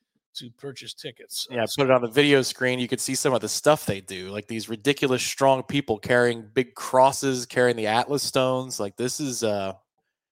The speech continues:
Speaker 2: this is worth your time, man. I'd, I'd spend a day watching stuff like this, events like this. This is
Speaker 1: The,
Speaker 2: crazy strength.
Speaker 1: the Atlas stones, man, um, and those, I mean, that's just, uh, there's nowhere to get your hands. You gotta get underneath the big giant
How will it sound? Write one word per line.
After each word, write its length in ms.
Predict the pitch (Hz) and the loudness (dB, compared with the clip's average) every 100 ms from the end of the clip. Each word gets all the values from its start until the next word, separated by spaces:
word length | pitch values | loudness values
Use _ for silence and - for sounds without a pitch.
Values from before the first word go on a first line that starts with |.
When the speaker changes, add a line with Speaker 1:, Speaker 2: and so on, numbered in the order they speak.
| - | 0
Speaker 2:
this 160 | 151 | 0
is 80 | 233 | 2
worth 240 | 233 247 - | 4 4 4
your 120 | 151 | 0
time, 400 | - 160 165 117 | 2 4 4 2
man. 180 | 104 110 | -4 0
I'd, 240 | 139 - | 0 2
I'd 140 | 135 | 0
spend 200 | - 226 | 4 2
a 60 | 147 | 4
day 140 | 135 | 4
watching 340 | 123 120 - 110 | 6 4 2 -2
stuff 260 | - 117 | 0 2
like 160 | 110 104 | 0 -2
this, 220 | 120 104 | -2 -2
events 300 | 95 104 - | -6 -10 -8
like 120 | 95 - | -10 -8
this. 240 | 95 82 | -10 -10
This 180 | 107 117 | -12 -12
is 140 | 87 151 | -12 -6
Speaker 1:
The, 100 | 156 | -2
Speaker 2:
crazy 220 | 113 104 | -2 -4
strength. 320 | - - 80 165 | -12 -12 -12 -10
Speaker 1:
the 180 | 160 | -6
Atlas 400 | 156 247 254 196 | -4 -2 -2 -4
stones, 800 | - - 185 175 170 160 147 - | -4 -2 0 2 0 -4 -8 -12
man, 380 | 156 156 151 151 147 | -6 -6 -6 -8 -8
um, 640 | 151 147 143 135 127 117 - | -6 -4 -6 -8 -14 -20 -14
and 160 | 147 | -6
those, 220 | 156 160 131 _ _ - | -4 -4 -6 _ _ -18
I 80 | |
mean, 100 | 147 | -12
that's 240 | 170 240 - | -10 -10 -10
just, 340 | 110 - _ _ _ _ _ _ _ - | -12 -12 _ _ _ _ _ _ _ -20
uh, 40 | - - - | -20 -20 -14
there's 240 | 185 147 | -12 -8
nowhere 300 | 240 285 254 | -6 -4 -2
to 80 | 226 | -4
get 320 | 160 269 - | -6 -10 -8
your 120 | 214 | -10
hands. 520 | 165 254 330 311 240 220 | -10 -10 -6 -4 -4 -4
You 60 | |
gotta 240 | 220 240 220 | -4 -4 -4
get 200 | 269 - _ 208 208 | -6 -10 _ -14 -8
underneath 480 | 269 262 262 277 - | -6 -6 -6 -8 -6
the 80 | 240 | -8
big 340 | 190 285 262 | -4 -6 -6
giant 440 | 165 294 294 269 | -6 -2 0 0